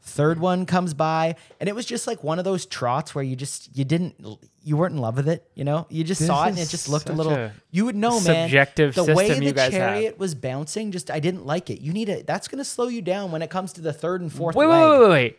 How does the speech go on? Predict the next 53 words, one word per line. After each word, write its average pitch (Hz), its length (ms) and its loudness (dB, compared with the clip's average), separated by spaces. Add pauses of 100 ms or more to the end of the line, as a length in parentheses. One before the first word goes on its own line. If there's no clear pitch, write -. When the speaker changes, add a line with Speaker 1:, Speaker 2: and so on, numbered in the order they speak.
Speaker 2:
How 214 180 0
many 277 140 2
horses 220 400 0
are 196 80 6
on 175 100 4
these 156 160 0
chariots? 117 580 0 (180)
Speaker 1:
No, 156 120 0
no, 147 160 0
it's 123 100 -8
one 139 320 -4
Speaker 2:
I 190 80 4
thought 190 160 4
it 240 40 4
was - 140 -2
Speaker 1:
horse. 240 120 -2
Speaker 2:
two 214 40 -4
horses. 233 380 0
Speaker 1:
No, 131 160 -4
no, 139 200 -4
just 147 260 -4
one 143 320 4
pulling 160 340 0
this, 151 160 -4 (240)
not 233 100 0
even 185 140 0
a - 20 -6
chariot. 123 280 -4
It's 120 100 -8
like 175 100 -4
a 151 120 0
guy 147 400 0
leaning 147 400 -2
back, 139 320 -6
fucking, 127 400 -10
like, 127 160 -12
some 135 240 -12
little 143 160 -6
guy. 135 320 -2
Speaker 2:
Okay. 139 240 0 (240)
Speaker 1:
You 143 100 -14
know, 139 220 -8 (320)
Speaker 2:
Okay. 127 120 -14 (280)
Speaker 1:
le-, - 40 -20
leaning 151 280 -6
back. 131 340 -4 (580)
So 160 220 -2
Speaker 2:
They 135 100 -6
prefer 139 320 -4
to 131 60 -4
be 127 80 -10
called 113 240 -4
midgets. 110 520 -12